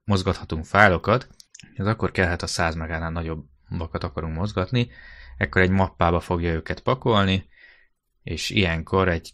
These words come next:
keresztes kurzorra vált át, amint átmásolja,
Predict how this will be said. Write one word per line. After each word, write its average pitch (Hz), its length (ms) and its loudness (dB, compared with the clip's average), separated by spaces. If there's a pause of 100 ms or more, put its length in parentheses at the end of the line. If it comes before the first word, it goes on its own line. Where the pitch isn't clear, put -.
keresztes - 580 -2
kurzorra 85 640 -2
vált 82 400 -2
át, 123 720 0
amint 107 360 0
átmásolja, 95 880 2